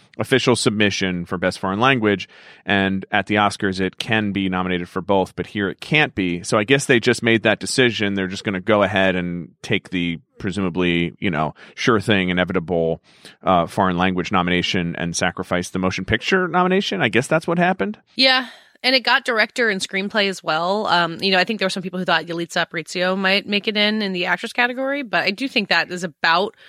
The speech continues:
Speaker 2: what Roma could have counted. Like, there's no cinematography prize at the Golden Globes. A lot of the technical awards it will likely win aren't on here. So that seems like a pretty good run for Roma.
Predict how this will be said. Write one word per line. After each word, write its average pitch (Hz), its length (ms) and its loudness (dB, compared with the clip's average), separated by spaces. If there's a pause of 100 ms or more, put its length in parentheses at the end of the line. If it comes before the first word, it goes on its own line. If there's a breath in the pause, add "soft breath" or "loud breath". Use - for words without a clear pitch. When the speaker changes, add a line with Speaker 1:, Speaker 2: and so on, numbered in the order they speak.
(320 loud breath)
Speaker 2:
what 233 420 0
Roma 262 380 0
could 285 140 -8
have - 80 -8
counted. 277 240 2
Like, 220 160 2
there's 214 160 0
no 220 60 0
cinematography 196 540 0
prize 180 200 0
at - 60 -18
the - 60 -14
Golden 170 220 -2
Globes. 156 460 0
A 160 40 -2
lot 156 140 4
of 147 60 -2
the - 60 -6
technical 165 360 -4
awards 156 380 -2
it 175 80 -4
will 160 80 -4
likely 160 260 -4
win 156 260 -2
aren't 156 180 -4
on 156 140 -4
here. 151 280 -4
So 160 180 0
that 214 180 0
seems 440 200 -2
like 381 80 -2
a 269 40 4
pretty 175 200 -2
good 160 120 2
run 151 200 0
for 151 120 -6
Roma. 165 320 -6